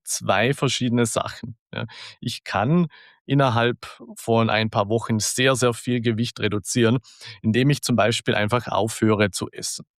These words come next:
ja, oder sehr, sehr wenig esse. Und das ist etwas, was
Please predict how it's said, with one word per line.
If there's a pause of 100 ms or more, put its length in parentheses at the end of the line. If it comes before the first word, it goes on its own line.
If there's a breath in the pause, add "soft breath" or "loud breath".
ja,
oder
sehr,
sehr
wenig
esse.
Und
das
ist
etwas,
was